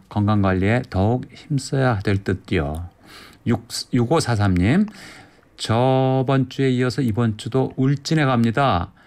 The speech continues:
평택 제천 간 고속도로 음성을 지나서 제천 방향으로 소통이 원활합니다. 청취자 여러분, 안전운전하세요." 해주셨습니다.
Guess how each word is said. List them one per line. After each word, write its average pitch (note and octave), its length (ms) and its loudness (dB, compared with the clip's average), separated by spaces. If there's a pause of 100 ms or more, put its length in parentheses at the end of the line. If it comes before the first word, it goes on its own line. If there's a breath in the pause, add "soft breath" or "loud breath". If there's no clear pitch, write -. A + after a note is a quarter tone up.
(200 soft breath)
평택 F3+ 600 -4
제천 A#2+ 460 -2
간 C#3 200 0
고속도로 A2+ 880 0
음성을 D#3 460 2
지나서 B2 440 -4
제천 C3 500 -2
방향으로 B2+ 600 2 (220 loud breath)
소통이 C3+ 500 -4
원활합니다. G#2+ 840 2
청취자 - 400 -6
여러분, A#2+ 380 0
안전운전하세요." A#2 1040 0
해주셨습니다. G#2+ 720 0